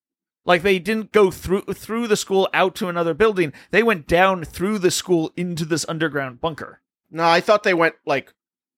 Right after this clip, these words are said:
Speaker 2: through the school, out, and then went to whatever bunker it was. I don't know.
Speaker 1: I, the way it was cut made me feel like,
Speaker 2: Yeah.
Speaker 1: like that.
Speaker 2: There's pacing issues in the first half of this movie.
Speaker 1: Yeah.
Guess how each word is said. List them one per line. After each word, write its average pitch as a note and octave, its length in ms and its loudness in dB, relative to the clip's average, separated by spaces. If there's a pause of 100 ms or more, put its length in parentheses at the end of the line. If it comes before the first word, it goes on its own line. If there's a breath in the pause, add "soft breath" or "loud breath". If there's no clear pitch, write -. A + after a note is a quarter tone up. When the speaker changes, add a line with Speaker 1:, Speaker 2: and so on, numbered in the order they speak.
(420)
Speaker 2:
through A3 300 -10
the G#3 80 -2
school, F3 560 -2
out, D#3+ 420 4
and D3 160 -4
then C#3+ 260 -2
went C3+ 240 -4 (280)
to D#3+ 100 -4
whatever B2+ 320 0
bunker A2+ 440 -10
it - 100 -12
was. G#2 540 -10
I C#3 220 0
don't C3 140 -2
know. G#2+ 200 -14
Speaker 1:
I, D3 260 0
the E3 340 0
way G#3+ 200 6
it F#3 140 0
was D#3+ 160 -2
cut - 300 -2
made B2+ 160 -10
me A#2+ 100 -12
feel A#2+ 220 -8
like, A2 240 -12
Speaker 2:
Yeah. G#2+ 200 -8
Speaker 1:
like G#2+ 220 -16
that. G2+ 180 -10 (100)
Speaker 2:
There's D4+ 280 2
pacing G3 480 0
issues B2+ 360 -6
in A#2+ 80 -12
the A2+ 80 -10
first - 360 -10
half A#2+ 240 -6
of G#2 60 -16
this G#2 200 -16
movie. G#2 380 -16
Speaker 1:
Yeah. C3+ 480 2